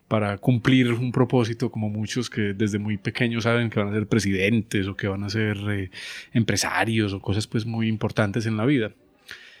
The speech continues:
Sin embargo, de todas formas, es, eh, eh, la vida misma, pues, se encarga, pues, de demostrarle que uno sí tenía una serie de atributos que lo fueron conectando ahí.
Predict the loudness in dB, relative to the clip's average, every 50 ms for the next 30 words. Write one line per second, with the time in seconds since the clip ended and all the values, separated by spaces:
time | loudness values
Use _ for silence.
0 | _ _ -4 0 2 2 4 4 4 4 4 4 4 4 4 2 4 4 4 4
1 | 4 4 4 2 0 -2 -2 -2 -4 -4 -4 -6 -6 -6 -4 -4 -4 -4 -4 -4
2 | -4 -6 -6 -8 -6 -2 0 2 2 2 2 2 2 4 4 4 4 4 4 4
3 | 2 2 0 -2 0 0 0 0 0 -2 -2 -2 -4 -6 -8 -14 _ -18 -16 -16
4 | -16 -14 -8 -4 -4 -2 0 2 2 2 4 2 2 2 2 2 4 4 4 2
5 | 2 2 2 2 2 2 2 0 2 2 2 2 2 2 2 2 4 2 4 4
6 | 2 2 2 4 4 4 4 4 4 4 2 2 2 2 4 2 2 0 0 -2
7 | -4 -4 -4 -4 -2 -2 -2 -2 -2 0 0 0 2 2 0 0 2 2 2 2
8 | 2 2 0 2 4 4 4 4 2 0 -4